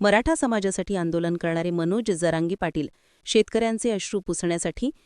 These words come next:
शेताच्या बांधावर पोहोचलेले आहेत. बीड जिल्ह्यात दोन दिवसांपासून झालेल्या पावसानं हाहाकार माजवला आहे. यात प्रामुख्यानं आष्टी तालुक्याला पावसानं झोडपून काढलं.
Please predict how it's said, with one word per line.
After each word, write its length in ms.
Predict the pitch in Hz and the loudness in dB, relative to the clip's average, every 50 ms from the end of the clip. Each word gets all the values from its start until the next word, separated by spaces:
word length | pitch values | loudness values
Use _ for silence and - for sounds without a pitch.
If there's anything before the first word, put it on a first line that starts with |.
| _ _ _ - | _ _ _ -2
शेताच्या 420 | - 214 190 - 208 220 - 254 | 2 2 2 2 2 0 0 0
बांधावर 420 | 220 190 165 160 165 175 160 170 170 | 0 0 0 0 -2 -2 -2 -4 -4
पोहोचलेले 500 | - 170 165 160 - - 165 160 160 156 | -4 -6 -6 -4 -2 -2 0 0 0 0
आहेत. 180 | 156 165 156 - _ _ _ _ _ _ _ _ _ _ _ _ _ _ | -2 -4 -6 -8 _ _ _ _ _ _ _ _ _ _ _ _ _ _
बीड 240 | - 185 240 277 302 | -2 0 2 2 2
जिल्ह्यात 340 | 330 302 302 277 269 277 277 | 4 4 4 4 2 2 2
दोन 200 | 220 247 247 247 | 2 2 2 2
दिवसांपासून 600 | 240 247 226 - 233 226 214 214 214 - 226 226 | 0 0 0 -2 -2 -2 -2 -4 -4 -2 -4 -4
झालेल्या 360 | 208 208 190 185 190 202 202 - | -2 -2 0 0 0 0 0 0
पावसानं 360 | 196 180 175 - 185 190 190 | -2 -2 -2 -2 -2 -4 -4
हाहाकार 520 | 190 175 170 165 175 170 160 - 180 185 190 | -4 -4 -4 -4 -4 -4 -4 -2 -4 -2 -2
माजवला 420 | 180 170 160 151 175 175 175 170 | -2 -4 -2 -2 -2 -2 0 -2
आहे. 220 | 165 160 190 233 302 - _ _ _ _ - | -2 -2 -4 -6 -6 -8 _ _ _ _ -4
यात 120 | 185 185 - | -4 -2 0
प्रामुख्यानं 540 | - 185 175 180 190 - - - 196 202 196 | 0 2 2 0 -2 -2 -4 -4 -4 -2 -2
आष्टी 260 | 175 160 - - 262 - - | -4 -4 -6 -6 -4 -2 0
तालुक्याला 380 | 190 180 160 - 185 170 175 160 | 0 0 0 0 0 0 0 0
पावसानं 420 | - 165 160 160 - - 165 170 180 | 0 0 0 0 -2 -2 -2 -2 -2
झोडपून 520 | 185 175 190 175 160 156 - 175 175 180 | -2 -2 -2 -2 -2 -2 -2 -2 -2 0
काढलं. 300 | 170 - 147 151 151 151 | 0 0 0 0 0 -2